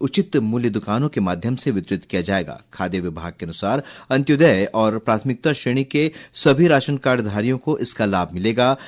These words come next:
शहरी क्षेत्रों में प्रति राशन कार्ड अधिकतम एक लीटर और ग्रामीण क्षेत्रों में अधिकतम दो लीटर केरोसिन दिया जाएगा।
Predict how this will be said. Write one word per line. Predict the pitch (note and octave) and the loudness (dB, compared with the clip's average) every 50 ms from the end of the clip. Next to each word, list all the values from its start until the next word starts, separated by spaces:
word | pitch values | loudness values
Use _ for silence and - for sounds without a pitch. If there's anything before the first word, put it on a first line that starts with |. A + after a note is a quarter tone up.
| - _ | -16 _
शहरी | - - C3+ C3+ D#3 | 2 4 6 6 6
क्षेत्रों | E3+ - - D3+ C#3+ - - D3 D3+ D3+ D#3 - - A#2+ | 4 2 0 0 0 0 2 2 4 4 4 2 0 -2
में | A#2+ G#2+ | -2 0
प्रति | - A#2 A2+ - - D3+ | 0 -2 -2 0 2 2
राशन | C#3+ C3 B2 - C3+ C3 | 2 2 2 0 -2 -2
कार्ड | B2 - - B2 B2 B2 B2+ C#3 C#3 - - _ _ - | -2 0 0 2 2 2 0 -2 -6 -8 -18 _ _ 0
अधिकतम | A#2 C3 C#3+ C#3 - - A#2 F#2+ G2+ B2+ - | 4 4 4 4 4 2 4 4 2 0 2
एक | C#3 C#3+ C#3+ C#3+ - | 2 2 2 2 4
लीटर | C#3 C#3 C3+ - C#3 F#2 E2+ F2 - - | 4 4 6 6 4 2 2 -2 -2 0
और | G#2+ G#2 G2+ G2+ G#2 - - - _ _ | 2 2 2 2 0 -4 -12 -20 _ _
ग्रामीण | G#2 G2+ A2+ A#2 C3+ E3 E3 | -2 2 2 4 4 4 2
क्षेत्रों | D#3 - - D3 C#3+ C#3+ D3+ D#3 | 2 2 0 0 2 2 2 2
में | D#3 D#3 | 2 2
अधिकतम | E2+ A2 G#2+ B2 B2 - - G#2+ F2 F#2+ G2 - - _ _ A2 | 0 2 0 0 0 2 0 2 2 0 -4 -6 -12 _ _ -4
दो | G2+ B2+ C#3+ D#3 | 2 6 6 8
लीटर | D#3 D3 C#3 D#3 D3+ | 6 6 4 2 0
केरोसिन | C3+ - A#2 G#2 G#2 - - A#2+ F#2 F2+ E2+ - _ A#2+ | 2 2 4 2 2 2 0 -2 -2 -2 -6 -8 _ 0
दिया | A2 B2 A2 | 2 2 4
जाएगा। | F2+ - E2 D2+ D2 - - | 4 0 -4 -6 -8 -12 -18